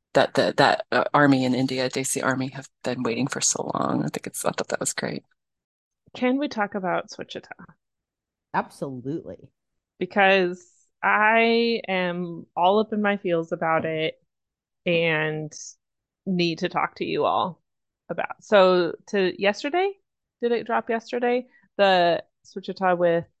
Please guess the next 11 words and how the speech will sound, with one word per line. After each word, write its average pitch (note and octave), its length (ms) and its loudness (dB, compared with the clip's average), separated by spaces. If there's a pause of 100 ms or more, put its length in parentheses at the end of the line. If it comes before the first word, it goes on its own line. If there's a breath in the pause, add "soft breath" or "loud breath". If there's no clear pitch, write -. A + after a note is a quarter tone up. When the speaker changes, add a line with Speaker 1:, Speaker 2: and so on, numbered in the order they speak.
Speaker 2:
Jin F3 680 -2
and E3+ 200 0
then E3 400 -6
our D#3+ 200 -2
special F3 400 -6
guest, E3 500 -4 (100)
um, D#2 640 -4 (380)
J-Hope F#3 560 0 (400)
aired, G3 560 0
and E3+ 360 -2
I D#3 300 0